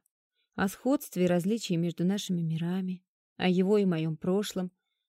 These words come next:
о том, к чему каждый из нас хотел вернуться. Вернуться после того, как будет снято проклятие.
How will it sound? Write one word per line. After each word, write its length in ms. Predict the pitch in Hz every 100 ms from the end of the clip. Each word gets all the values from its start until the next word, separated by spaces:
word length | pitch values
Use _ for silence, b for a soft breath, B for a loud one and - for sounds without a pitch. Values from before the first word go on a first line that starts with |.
| _
о 120 | 196
том, 160 | 202 226
к 60 | -
чему 220 | 220 214
каждый 360 | 233 247 208 220
из 100 | 196
нас 160 | 214
хотел 320 | - 190 226
вернуться. 680 | 208 175 175 202 - - 190 _ _ _ _ _ -
Вернуться 500 | 175 185 208 208 196
после 280 | 180 185 175
того, 320 | 180 175 214
как 200 | 180 156
будет 360 | 175 196 180 -
снято 340 | 208 185 180
проклятие. 600 | - 196 190 165 - 180